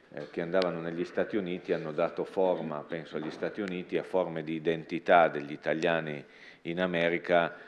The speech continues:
eh, che sono rimaste fisse e molto più, più pesanti, diciamo così, che non cosa è avvenuto normalmente in Italia. Cioè, la, la, la, la tesi che vorrei, che,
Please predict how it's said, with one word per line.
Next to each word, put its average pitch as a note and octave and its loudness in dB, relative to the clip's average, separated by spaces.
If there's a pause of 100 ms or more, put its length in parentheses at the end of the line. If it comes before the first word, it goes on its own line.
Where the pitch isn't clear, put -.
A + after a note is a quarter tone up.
(180)
eh, D#2 -2
che - -6
sono E2 -4
rimaste D#2+ -2
fisse G2 4
e F2 2
molto F#2+ 4
più, E2 0 (240)
più - -4
pesanti, F2+ 8
diciamo E2 -2
così, F2+ -2
che F2+ -2
non F2 -4 (340)
cosa F2+ 0
è - 6
avvenuto E2+ 0
normalmente E2 -4
in D#2+ -2
Italia. D2 -4 (800)
Cioè, F2+ 4
la, F2 -2
la, E2+ -4
la, E2 -2
la E2+ -4
tesi F#2 2
che E2+ -4
vorrei, E2 0 (200)
che, D2+ -10